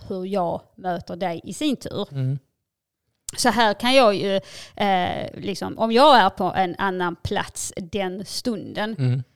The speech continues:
Speaker 1: då skulle jag kunna möta dig på ett annat sätt.
Speaker 2: Mm.
Speaker 1: Eh,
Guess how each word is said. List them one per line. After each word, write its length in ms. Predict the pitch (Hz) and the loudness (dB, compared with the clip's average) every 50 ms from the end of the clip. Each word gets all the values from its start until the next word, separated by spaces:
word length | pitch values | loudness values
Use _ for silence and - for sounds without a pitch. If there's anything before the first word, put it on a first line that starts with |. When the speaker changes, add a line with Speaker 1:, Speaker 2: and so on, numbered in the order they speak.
| _ _ _ | _ _ _
Speaker 1:
då 300 | - 202 185 220 202 - | -20 -4 0 0 0 0
skulle 220 | - - 269 254 | 0 -2 0 2
jag 180 | 220 185 185 185 | 2 2 0 -2
kunna 180 | 208 185 175 | -6 -6 -6
möta 680 | 180 185 180 180 180 185 196 185 - _ - 175 165 160 | -6 -6 -4 -2 0 0 0 -2 -4 _ -8 -8 -6 -6
dig 440 | 175 170 147 - 120 135 - - _ _ _ _ _ _ _ _ _ _ _ _ _ _ _ _ _ _ | -6 -8 -6 -6 -6 -6 -8 -12 _ _ _ _ _ _ _ _ _ _ _ _ _ _ _ _ _ _
på 100 | _ 214 | _ -6
ett 100 | 202 - | -4 -2
annat 300 | 202 196 185 180 165 - | -2 -2 -2 -4 -6 -6
sätt. 340 | - - - - - _ - | -8 -10 -10 -10 -12 _ -4
Speaker 2:
Mm. 260 | 131 127 123 123 123 123 - _ _ _ _ _ _ _ | -2 0 0 0 -2 -4 -6 _ _ _ _ _ _ _
Speaker 1:
Eh, 420 | - 214 180 185 180 185 185 - | -10 -8 -6 -6 -4 -4 -4 -6